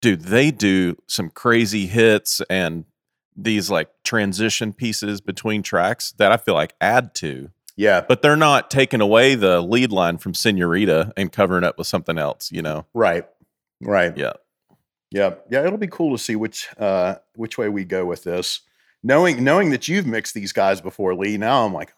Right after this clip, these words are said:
Speaker 2: "Oh, man, he's gonna know every song. And so how am I supposed to do, how am I supposed to compete with that?"
Speaker 1: Well, there's brand new songs.
Speaker 2: I hear
Speaker 1: So,
Speaker 2: ya.
Speaker 1: the, you know, those that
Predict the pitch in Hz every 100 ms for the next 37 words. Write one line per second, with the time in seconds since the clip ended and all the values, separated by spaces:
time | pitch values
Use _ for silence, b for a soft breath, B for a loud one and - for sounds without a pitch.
0 | _ _ 98 104 113 117 _ 160 139 85
1 | 80 85 110 120 175 165 - - 101 -
2 | 226 175 160 - 123 - - 127 233 240
3 | 208 170 156 - 120 143 101 104 87 76
4 | - 147 B B - 180 196 165 180 185
5 | 143 190 - 104 82 104 120 - - 160
6 | 165 104 123 113 107 101 - _ 127 139
7 | 143 123 113 143 143 110 - 117 -